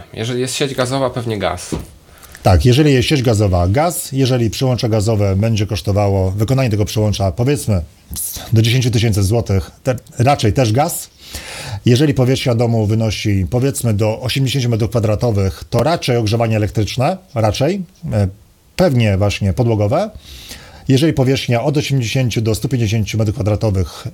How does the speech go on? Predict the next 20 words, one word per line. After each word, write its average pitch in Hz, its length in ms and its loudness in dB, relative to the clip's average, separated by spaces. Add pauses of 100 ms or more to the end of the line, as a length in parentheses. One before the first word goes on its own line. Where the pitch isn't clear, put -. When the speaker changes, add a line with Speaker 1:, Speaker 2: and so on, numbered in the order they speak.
(140)
Speaker 2:
i 143 180 4
gazu 120 280 2
nie 123 160 2
ma 120 100 2
albo 104 240 0
jest 95 160 0
drogi, 110 360 0 (180)
e, 95 140 -4
powietrze, 107 960 0 (100)
pompa 127 220 0
powietrze, 101 640 -2 (220)
e, 95 140 2
woda. 196 320 0 (560)
Jeżeli 165 200 4
powierzchnia 135 400 0
domu 117 240 2
jest 101 260 0
większa 101 400 0
od 87 120 -2
dwustu 95 640 0